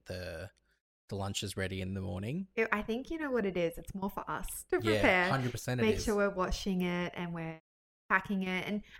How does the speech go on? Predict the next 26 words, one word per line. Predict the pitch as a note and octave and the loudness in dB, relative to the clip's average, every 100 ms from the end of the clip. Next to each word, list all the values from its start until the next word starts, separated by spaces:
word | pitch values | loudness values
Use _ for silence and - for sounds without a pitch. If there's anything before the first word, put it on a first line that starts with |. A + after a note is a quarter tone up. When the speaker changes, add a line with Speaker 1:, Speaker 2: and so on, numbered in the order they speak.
| - | 2
Speaker 2:
Alberto | A3 A3+ B3 C#4 | 4 4 4 2
did | G#3 G3+ G#3 F#3+ | 0 2 2 0
stay | - - F3+ E3 F3 - | -10 -2 0 0 0 0
at | - - | 0 2
kindy | G3+ F#3+ F#3 | 2 2 2
only | F3+ F3+ F3+ | 0 0 -2
three | - F3+ F#3 | -2 0 2
days. | G3+ A3+ B3+ - | 4 4 2 0
We | G3 | 0
didn't | G3+ G#3 - | 2 0 0
up | F3+ - | -2 0
him | G3+ F#3+ | 0 0
to | G#3 | -2
five. | - F#3+ F3+ A3 E4 G4 - _ _ _ _ - | 0 2 2 2 0 -2 -6 _ _ _ _ -4
Uh, | F#3+ F#3 F#3 | 0 0 0
so | - G#3+ F#3+ F#3+ F#3 F3 - - _ - | 0 2 4 4 2 -2 -4 -14 _ -4
it | G3 | -2
was | F#3 | 2
only | G3 F#3+ | 2 2
three | - E3+ D#3 | 0 0 2
days | D3+ D#3 | 0 -2
of | E3 | -6
lunchbox. | D#3 - - - - - - - - | -6 -6 -6 -6 -6 4 6 6 2
<laughs> | D#4+ - A3+ - _ _ _ _ - | -2 -2 -4 -10 _ _ _ _ -4
Speaker 1:
What | B2 B2+ | 4 8
else | B2 B2+ - - | 8 6 2 -4